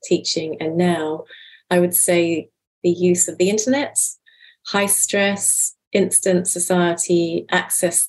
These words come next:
to information that's beyond their years, porn, social media addiction. I would say that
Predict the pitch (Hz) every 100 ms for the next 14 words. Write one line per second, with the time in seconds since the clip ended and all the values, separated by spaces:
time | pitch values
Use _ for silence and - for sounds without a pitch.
0 | - 175 175 175 180 170 170 170 165 -
1 | - 170 170 165 165 190 240 233 233 226
2 | - _ _ _ _ _ _ _ _ _
3 | - 220 208 208 208 202 202 _ _ _
4 | - - 185 185 180 180 180 175 175 180
5 | - - 180 170 170 175 - _ _ _
6 | _ _ _ _ _ _ _ _ _ -
7 | 175 170 - - 180 170 170 170 -